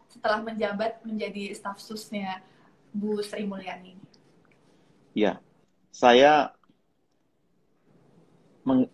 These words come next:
Speaker 2: me-, saya menyukai satu pemikir Italia bernama Antonio Gramsci.
Speaker 1: Oke.
Speaker 2: Antonio Gramsci itu filsuf Itali yang punya ide tentang, eh, intelektual organik. Itu dulu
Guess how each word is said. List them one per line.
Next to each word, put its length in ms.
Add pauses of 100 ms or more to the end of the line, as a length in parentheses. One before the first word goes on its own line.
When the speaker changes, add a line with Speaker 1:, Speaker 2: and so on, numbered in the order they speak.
Speaker 2:
me-, 160
saya 160
menyukai 720
satu 320
pemikir 640 (480)
Italia 560
bernama 320
Antonio 460
Gramsci. 680
Speaker 1:
Oke. 140 (500)
Speaker 2:
Antonio 400
Gramsci 560
itu 380 (340)
filsuf 460 (260)
Itali 640
yang 180
punya 240
ide 240
tentang, 480 (600)
eh, 360 (120)
intelektual 580
organik. 560 (880)
Itu 320 (400)
dulu 460